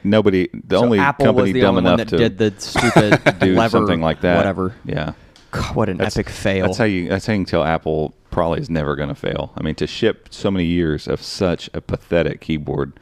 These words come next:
Speaker 1: uh, for so many years, and for ha-, so many people to have so much issue with it, and then
Speaker 2: Yeah.
Speaker 1: they, they just rolled right through it. Like,
Speaker 2: I've, I've
Speaker 1: no
Speaker 2: noticed
Speaker 1: big
Speaker 2: this.
Speaker 1: deal.
Speaker 2: I've noticed this one. My left arrow is
Speaker 1: Ugh.
Speaker 2: getting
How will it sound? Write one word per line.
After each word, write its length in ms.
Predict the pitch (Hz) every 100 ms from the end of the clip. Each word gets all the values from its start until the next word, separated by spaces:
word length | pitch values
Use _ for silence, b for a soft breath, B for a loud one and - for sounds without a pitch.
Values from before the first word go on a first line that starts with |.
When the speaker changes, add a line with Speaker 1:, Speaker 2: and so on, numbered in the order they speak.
| b b b b -
Speaker 1:
uh, 160 | 78
for 140 | 76 78
so 140 | -
many 140 | 76 73
years, 380 | 73 71 71 -
and 260 | 85 78 73
for 140 | 82
ha-, 140 | 87 -
so 320 | - 110 117
many 180 | 120 107
people 220 | 104 92
to 60 |
have 100 | 85
so 200 | - - 95
much 200 | 92 -
issue 320 | 90 85 95
with 180 | 78 73
it, 220 | 76 71 b b b b b b _ _
and 160 | 82 78
then 140 | 78
Speaker 2:
Yeah. 140 | 98 95
Speaker 1:
they, 160 | - 85 -
they 120 | 85
just 140 | 95 113
rolled 280 | 92 110 117
right 180 | 131
through 200 | - 170 139
it. 100 | -
Like, 140 | 98
Speaker 2:
I've, 120 | 117 110 -
I've 160 | - 110
Speaker 1:
no 160 | 113
Speaker 2:
noticed 100 | 113 113
Speaker 1:
big 80 | 113
Speaker 2:
this. 160 | 117
Speaker 1:
deal. 180 | 120 107
Speaker 2:
I've 140 | 104 107
noticed 320 | 113 113 -
this 180 | 110 104
one. 100 | 107
My 160 | 98 92
left 360 | 95 98 - -
arrow 380 | 98 90 87 90
is 180 | 90 -
Speaker 1:
Ugh. 80 |
Speaker 2:
getting 340 | 78 64 90